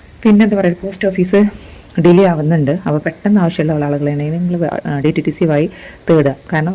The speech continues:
ഡി ടി ടി സി വഴി പാർസൽ അയച്ചുതരാം. പോസ്റ്റ് ഓഫീസാണെങ്കിൽ കിട്ടാൻ ഭയങ്കര താമസമുണ്ട്. നമ്മൾ ഒരാഴ്ച കഴിഞ്ഞതിന് ശേഷം നമ്മൾ ചെന്നത്, ശനിയാഴ്ച ചെന്നപ്പോൾ അവർ നമുക്ക് റിട്ടേൺ എടുക്കുകയാണ് ചെയ്-, നിങ്ങൾ റിട്ടേൺ കൊണ്ടുപോരുകയാണ് ചെയ്തത്. കാരണം വേറെ നിവൃത്തിയില്ല. അതും ആകെ നാലോ അഞ്ചോ പേർക്ക് ഞാൻ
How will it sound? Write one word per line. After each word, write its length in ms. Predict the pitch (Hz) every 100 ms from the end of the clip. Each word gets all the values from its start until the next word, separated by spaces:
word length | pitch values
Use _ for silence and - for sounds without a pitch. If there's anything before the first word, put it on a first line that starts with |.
| 175
ഡി 40 | 151
ടി 40 | 160
ടി 60 | 151
സി 40 | 160
വഴി 140 | 156 175
പാർസൽ 300 | 160 143 151
അയച്ചുതരാം. 300 | 143 - 143 -
പോസ്റ്റ് 220 | 160 - 156
ഓഫീസാണെങ്കിൽ 480 | 170 165 160 170 -
കിട്ടാൻ 200 | - 170 165
ഭയങ്കര 340 | 180 190 208 175
താമസമുണ്ട്. 440 | 156 156 160 147 147
നമ്മൾ 140 | 156 175 - - -
ഒരാഴ്ച 320 | 180 185 180 185
കഴിഞ്ഞതിന് 320 | 175 160 175
ശേഷം 200 | 170 156 165
നമ്മൾ 140 | 156 160
ചെന്നത്, 300 | 160 147 139 - - - - -
ശനിയാഴ്ച 340 | 170 156 175 202
ചെന്നപ്പോൾ 280 | 180 175 160
അവർ 140 | 156 196 -
നമുക്ക് 260 | 160 156 175
റിട്ടേൺ 240 | 180 180 196
എടുക്കുകയാണ് 320 | 185 - 170 -
ചെയ്-, 100 | -
നിങ്ങൾ 160 | 165 165 180 170
റിട്ടേൺ 200 | - 190
കൊണ്ടുപോരുകയാണ് 480 | 180 170 170 160 160 -
ചെയ്തത്. 180 | 147 147
കാരണം 180 | 156 160
വേറെ 120 | 160 185
നിവൃത്തിയില്ല. 420 | 190 170 - 175 165 - -
അതും 200 | 156 170 175
ആകെ 160 | 160 175
നാലോ 160 | 151 160
അഞ്ചോ 180 | 151 160 156
പേർക്ക് 220 | 151
ഞാൻ 60 | 165